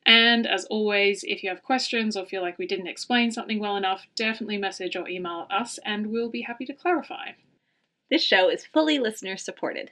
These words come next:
Speaker 2: so please consider donating via our PayPal, which is paypal dot me slash outside music box, also linked in the show notes. We really appreciate the support so we can keep the show running and so we can pay our lovely friend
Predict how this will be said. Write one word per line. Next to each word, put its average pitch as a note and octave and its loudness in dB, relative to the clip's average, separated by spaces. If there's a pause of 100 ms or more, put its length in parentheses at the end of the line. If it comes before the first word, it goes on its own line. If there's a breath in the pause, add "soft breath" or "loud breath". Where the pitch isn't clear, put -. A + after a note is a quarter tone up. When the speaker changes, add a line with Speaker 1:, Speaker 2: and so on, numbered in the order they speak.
Speaker 2:
so A3 0
please A3+ -2
consider B3 0
donating F3+ 0
via D3+ 2
our - 0
PayPal, C#4+ 0
which F3+ -4
is E3 -8
paypal C#4 0
dot - 0
me A#3 -2
slash - 0
outside G#3 4
music E3 -8
box, - -6
also E3 -2
linked D3 -6
in G3+ -10
the B3+ -2
show F4+ 2
notes. - -6 (380 soft breath)
We G#3+ 2
really G#3 4
appreciate F#3 0
the F3+ -2
support C#4 -4
so - -10
we G3+ -6
can G3 -10
keep B3+ -6
the - -8
show F3 0
running C#4 2
and G#3 -4
so F#3 -4
we F3 -2
can E3+ -4
pay B3+ -2
our G3 -4
lovely G3 -2
friend C4 -2